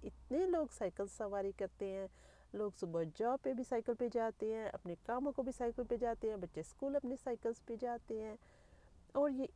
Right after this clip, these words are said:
इतना अभी Toronto मशहूर हो गया है cycling के लिए कि हर दूसरा बंदा, गाड़ियों से ज़्यादा आपको यहाँ पे अब cycle नज़र आने वाले हैं।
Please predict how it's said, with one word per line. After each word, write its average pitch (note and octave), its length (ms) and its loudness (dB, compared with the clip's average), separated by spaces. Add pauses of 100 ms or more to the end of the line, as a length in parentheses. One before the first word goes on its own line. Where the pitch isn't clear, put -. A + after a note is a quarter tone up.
इतना F4 540 0
अभी E4+ 160 6
Toronto A#3+ 460 2
मशहूर B3 500 0
हो A3 180 -2
गया F#3 200 2
है G3 80 2
cycling G#3 640 -2
के F#3+ 160 -2
लिए F#3+ 380 -2
कि G#3 340 0
हर C4 300 0
दूसरा B3+ 540 -4
बंदा, F#3+ 360 0
गाड़ियों A3+ 600 -2
से C#4+ 160 -2
ज़्यादा G3+ 240 0
आपको G3 200 -2
यहाँ F#3+ 160 -4
पे F#3 140 -2
अब F3 120 -2
cycle - 460 -4
नज़र E3+ 320 -2
आने E3+ 260 -6
वाले F3 240 -8
हैं। F3+ 240 -8